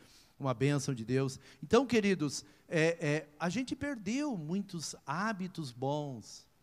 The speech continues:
de oração, é,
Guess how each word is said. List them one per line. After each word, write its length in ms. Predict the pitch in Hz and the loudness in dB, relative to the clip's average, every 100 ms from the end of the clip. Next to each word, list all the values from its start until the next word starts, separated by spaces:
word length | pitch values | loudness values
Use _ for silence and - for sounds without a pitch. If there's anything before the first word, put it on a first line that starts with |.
| _ _ - | _ _ -14
de 280 | 123 220 262 | -4 0 2
oração, 720 | 254 226 - 220 214 208 135 - _ _ _ _ - | 2 -2 0 0 0 -4 -10 -18 _ _ _ _ -10
é, 280 | 110 131 | -6 -4